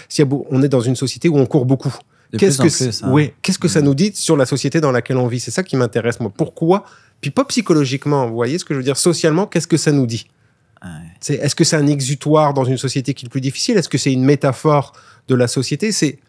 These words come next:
Speaker 2: Bah, c'est
Speaker 1: c'est
Speaker 2: drôle parce qu'en fait, j'ai l'impression que ce serait un exutoire dans la façon de se raconter, mais en fait, ce serait une métaphore dans la réalité. Moi, c'est comme ça que je le vis, parce que j'ai, quand j'ai commencé la course,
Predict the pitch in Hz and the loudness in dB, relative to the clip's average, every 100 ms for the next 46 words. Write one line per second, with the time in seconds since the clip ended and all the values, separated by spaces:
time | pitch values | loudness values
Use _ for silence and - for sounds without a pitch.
0 | _ _ - 131 - 131 160 214 131 120 | _ _ -2 0 2 4 2 2 0 0
1 | 113 190 127 110 95 107 - 180 - 110 | 0 0 0 -2 -4 -6 -4 -4 -4 -6
2 | 98 82 - _ _ - - 107 131 131 | -8 -10 -16 _ _ -8 -4 -2 0 2
3 | 131 117 110 113 123 127 120 104 101 120 | 2 0 -4 -2 2 2 2 0 0 -2
4 | 113 123 117 113 107 104 107 101 127 170 | 0 -2 0 -2 -2 -2 -6 -2 -2 -2
5 | 117 104 98 127 107 - 110 104 104 104 | -2 -4 -2 -4 -4 -8 -4 -4 -4 -4
6 | 98 117 104 104 98 95 95 92 90 90 | -8 -6 -6 -6 -6 -6 -10 -12 -18 -20
7 | _ _ _ 123 117 117 113 120 110 117 | _ _ _ 0 0 0 0 0 -2 -2
8 | 123 110 107 - 110 110 123 117 123 143 | -2 -4 -4 -4 -4 -2 -2 -2 0 0
9 | 135 139 113 - 135 143 | 0 0 0 0 0 0